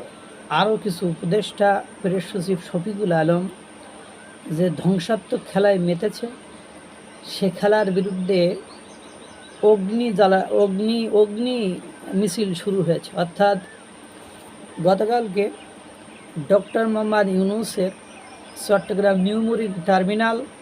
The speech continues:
বিদেশের কাছে এজারা দেওয়ার, অপারেটিং করার পাওয়ারটা দেওয়ায় চট্টগ্রাম নিউ মরিন,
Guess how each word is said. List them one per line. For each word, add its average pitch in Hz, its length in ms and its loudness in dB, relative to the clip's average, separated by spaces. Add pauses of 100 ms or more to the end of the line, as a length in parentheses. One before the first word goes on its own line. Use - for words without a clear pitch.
(600)
বিদেশের 190 580 2
কাছে 196 300 -2
এজারা 196 460 4
দেওয়ার, 214 300 2 (500)
অপারেটিং 208 600 2
করার 190 260 2 (120)
পাওয়ারটা 185 560 2
দেওয়ায় 214 400 4 (920)
চট্টগ্রাম 202 500 0
নিউ 214 260 -2
মরিন, 214 520 0